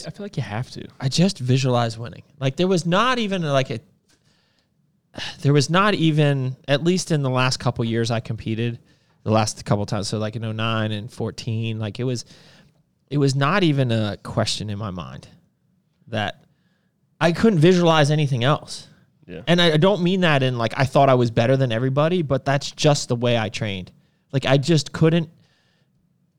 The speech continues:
Speaker 2: I, I would have been fine with another result if somebody was better than me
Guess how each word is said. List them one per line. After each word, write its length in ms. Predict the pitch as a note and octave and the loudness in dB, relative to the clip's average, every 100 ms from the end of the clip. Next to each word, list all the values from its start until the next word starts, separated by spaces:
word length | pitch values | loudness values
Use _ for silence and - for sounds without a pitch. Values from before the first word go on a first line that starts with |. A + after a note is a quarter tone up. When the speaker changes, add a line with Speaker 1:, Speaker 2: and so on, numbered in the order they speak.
| _ _ _ _ _ | _ _ _ _ _
Speaker 2:
I, 120 | C#3 - | -12 -4
I 120 | F3 | 2
would 160 | F3+ C#4+ | 4 4
have 60 | |
been 100 | F#3+ | 4
fine 420 | A2+ A#2+ A#2 D3 A2 | 0 -2 0 2 0
with 160 | G2 | -2
another 240 | G2+ F#2+ F#2+ | -4 -4 -4
result 460 | F#2 G2+ A#2 - | -6 -2 0 0
if 80 | B2 | -2
somebody 320 | - A2+ A2 | -2 0 -2
was 200 | G#2 G#2 | -4 -6
better 220 | A2 A2+ F#2+ | -2 -2 -4
than 140 | F#2+ | -8
me 280 | F#2+ F2+ | -10 -10